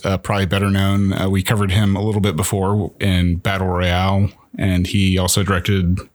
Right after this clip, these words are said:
uh, a number of the Battles Without Honor and Humanity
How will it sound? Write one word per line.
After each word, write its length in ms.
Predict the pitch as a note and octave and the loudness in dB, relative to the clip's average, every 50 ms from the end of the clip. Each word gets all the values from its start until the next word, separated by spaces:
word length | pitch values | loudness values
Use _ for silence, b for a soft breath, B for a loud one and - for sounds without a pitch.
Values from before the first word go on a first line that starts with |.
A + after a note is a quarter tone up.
| _ _ _ _ - - | _ _ _ _ -6 -2
uh, 300 | G2 F#2+ E2 - - - - | 0 0 0 0 -2 -4 -8
a 220 | - - - - | -10 -10 -6 -4
number 280 | A#2 G#2+ F#2+ F#2+ G2 F#2+ | -2 0 0 0 0 0
of 140 | F#2 F#2+ | -2 -2
the 140 | - G#2+ G2+ | -2 -2 -2
Battles 360 | D#2 G2 G2 G2 G2 F#2 - | 0 -2 -2 -2 -2 -2 -2
Without 240 | - F#2+ F#2 F#2+ - | -2 -2 -2 -2 -2
Honor 220 | - F#2+ G2+ G2+ G2 | -2 0 0 0 2
and 100 | F#2 F#2 | 0 0
Humanity 600 | F2 F#2 F#2+ F#2+ F#2+ F#2 F2 F2 F2 F#2 G2 | 2 2 2 2 2 2 2 2 0 0 0